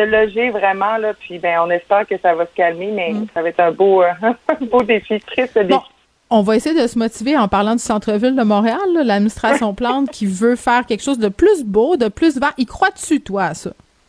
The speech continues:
Speaker 1: Bon, j'y crois-tu. Bon, premièrement, ça va prendre quelques années parce que c'est aujourd'hui que, euh, que la ville annonçait comme le début d'une période de consultation publique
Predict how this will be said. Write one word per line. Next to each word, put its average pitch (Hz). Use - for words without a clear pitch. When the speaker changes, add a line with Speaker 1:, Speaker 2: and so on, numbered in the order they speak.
Speaker 1:
Bon, 220
j'y 220
crois-tu. 233
Bon, 196
premièrement, 233
ça 233
va 202
prendre 233
quelques 214
années 208
parce 220
que -
c'est 214
aujourd'hui 202
que, 220
euh, 180
que 196
la 180
ville 214
annonçait 185
comme 180
le 180
début 190
d'une 196
période 185
de 196
consultation 190
publique 196